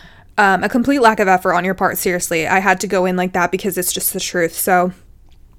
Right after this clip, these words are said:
I don't care if you don't have a lot of pictures of yourself, you better get to working because this is a dating app, okay? You are supposed to impress the people on the other side. You are supposed to,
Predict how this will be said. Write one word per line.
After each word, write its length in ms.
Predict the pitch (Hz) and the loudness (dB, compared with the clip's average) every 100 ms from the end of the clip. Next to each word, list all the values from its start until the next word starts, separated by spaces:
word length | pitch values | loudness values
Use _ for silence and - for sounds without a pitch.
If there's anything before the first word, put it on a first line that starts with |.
| - - | -18 -2
I 40 | |
don't 140 | 220 214 | -2 0
care 180 | 233 214 | 0 0
if 100 | 220 | 0
you 60 | |
don't 100 | 208 | -2
have 120 | 202 | -2
a 60 | 196 | 0
lot 120 | 190 | 0
of 60 | 185 | 0
pictures 340 | 233 180 226 | -4 -4 -2
of 100 | 220 | 0
yourself, 360 | 214 208 214 214 | 0 0 -2 -2
you 60 | |
better 160 | 196 185 | -2 -2
get 180 | 185 165 | -2 -4
to 100 | 185 | -8
working 720 | 170 196 214 233 220 226 220 - - - | -2 -2 -2 -2 0 0 -2 -6 -20 -8
because 460 | 226 240 214 214 185 | -6 2 4 4 4
this 200 | 226 262 | 0 2
is 120 | 220 | 2
a 120 | 220 | 2
dating 300 | 208 208 202 | 2 0 0
app, 200 | 185 180 | -4 -4
okay? 360 | 196 214 208 208 | -6 -2 0 0
You 260 | 208 202 202 | 0 -2 -2
are 120 | 202 | -2
supposed 340 | - 208 - | -2 -4 -4
to 120 | 214 190 | -6 -6
impress 800 | 196 - - 214 202 - - | -8 -2 0 2 0 -2 -6
the 140 | - 202 | -4 -4
people 260 | - 202 | -4 -2
on 80 | 208 | 0
the 80 | 202 | 0
other 160 | 196 190 | -2 -2
side. 300 | 208 196 185 | 0 0 0
You 80 | |
are 60 | 190 | -4
supposed 300 | 185 202 190 | -4 -6 -4
to, 220 | 202 190 | 0 -2